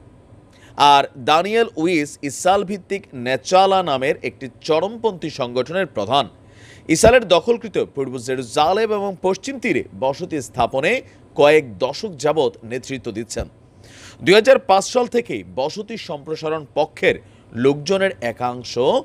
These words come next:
আমাদের এই ভাইদের এলাকাটাতে বসবাস করার স্বপ্ন দেখছিল, আর আজকে এসে আপনার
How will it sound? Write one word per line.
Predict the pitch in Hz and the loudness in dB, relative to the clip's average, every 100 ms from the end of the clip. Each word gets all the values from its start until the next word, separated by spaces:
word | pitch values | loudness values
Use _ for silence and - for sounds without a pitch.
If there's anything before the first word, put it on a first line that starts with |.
| - - - | -6 -20 0
আমাদের | 139 175 202 - - | 4 4 4 0 0
এই | 147 127 | -2 -2
ভাইদের | 82 117 165 151 143 - | -4 -2 0 0 -2 -4
এলাকাটাতে | 123 120 143 147 151 160 120 104 - - 90 | -4 -2 -2 -2 0 2 0 -2 -14 -20 -10
বসবাস | 120 127 151 147 - | -10 -6 0 0 0
করার | 131 123 | -4 -4
স্বপ্ন | - 120 - 120 | 0 -2 -2 -2
দেখছিল, | 113 120 135 127 110 - - - | -2 -2 0 2 2 -2 -20 0
আর | 123 127 | 2 4
আজকে | 131 143 - - 175 | 4 2 2 0 2
এসে | 139 143 - 220 285 - - _ - | 2 0 4 4 4 -4 -20 _ -6
আপনার | 120 135 123 | -4 -2 -2